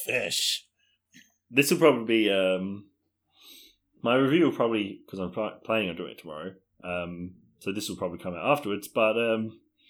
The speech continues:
Speaker 2: like, it's a well-made game.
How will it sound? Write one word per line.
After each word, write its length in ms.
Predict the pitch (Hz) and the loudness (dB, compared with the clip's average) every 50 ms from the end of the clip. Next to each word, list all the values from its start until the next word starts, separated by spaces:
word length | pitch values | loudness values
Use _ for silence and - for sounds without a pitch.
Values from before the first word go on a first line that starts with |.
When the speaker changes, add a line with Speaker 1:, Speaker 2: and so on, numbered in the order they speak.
| _ - _ _ - _ - 330 - - - - - - - - - - - - _ _ _ _ _ _ _ _ - | _ -20 _ _ -20 _ -20 -20 -20 -20 -20 -20 -20 -20 -20 -20 -20 -20 -20 -20 _ _ _ _ _ _ _ _ 0
Speaker 2:
like, 180 | 214 220 - 233 | 0 2 6 6
it's 200 | 240 233 240 - | 6 6 4 0
a 160 | 233 208 180 - - _ _ - | -2 -2 -4 -10 -16 _ _ -16
well-made 800 | 165 165 165 - 285 302 311 277 254 233 214 196 175 - - - | 0 8 8 10 10 8 6 4 4 4 4 4 4 2 2 0
game. 340 | - 127 92 - - - | 0 0 0 -2 -10 -16